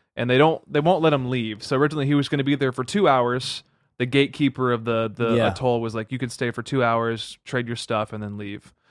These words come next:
Speaker 1: Um, but the elders in this town
Speaker 2: Show
Speaker 1: end up
Speaker 2: up.
Speaker 1: saying, like, "You can't leave. We think that you're a smoker spy."
Speaker 2: They try to give him a, a woman.
Speaker 1: Uh, one of their daughters, but she's pregnant.
Speaker 2: I also,
Speaker 1: and
Speaker 2: yeah, I couldn't. This is really bad, but I couldn't understand what the guy was saying.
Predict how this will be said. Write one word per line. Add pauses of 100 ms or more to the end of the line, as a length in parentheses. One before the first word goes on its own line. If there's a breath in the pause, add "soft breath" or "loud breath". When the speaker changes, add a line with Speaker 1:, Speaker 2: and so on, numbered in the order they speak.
(340 soft breath)
Speaker 1:
Um,
but
the
elders
in
this (320)
town (240)
Speaker 2:
Show
Speaker 1:
end
up
Speaker 2:
up.
Speaker 1:
saying, (640)
like,
"You
can't
leave.
We
think
that
you're
a
smoker
spy."
Speaker 2:
They
try
to
give
him
a, (100)
a
woman.
Speaker 1:
Uh,
one
of
their
daughters,
but
she's
pregnant.
Speaker 2:
I
also,
Speaker 1:
and
Speaker 2:
yeah,
I
couldn't.
This
is
really
bad,
but
I
couldn't
understand
what
the
guy
was
saying.